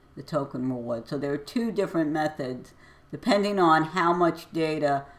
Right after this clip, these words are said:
'cause again, you're trying to limit data going through the chain, and that's why they have to do it this way if it's a lot of data.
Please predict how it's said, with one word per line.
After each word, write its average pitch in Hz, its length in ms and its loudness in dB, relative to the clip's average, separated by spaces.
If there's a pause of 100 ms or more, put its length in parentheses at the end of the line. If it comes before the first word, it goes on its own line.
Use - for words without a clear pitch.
(140)
'cause 151 100 -6
again, 180 360 2
you're 160 120 4
trying 165 280 2
to 160 80 4
limit 156 380 -2
data 147 340 0
going 135 340 0
through 143 300 -4
the 127 100 -8
chain, 156 680 2 (580)
and 139 380 -2
that's 151 360 2
why 147 260 2
they 139 220 -2
have 147 380 -4
to 135 320 -4 (880)
do 170 220 0
it 165 160 -4
this - 300 -6
way 139 240 2
if 139 100 -4
it's 139 180 -8
a 143 60 -6
lot 135 300 4
of 127 120 -8
data. 127 460 -6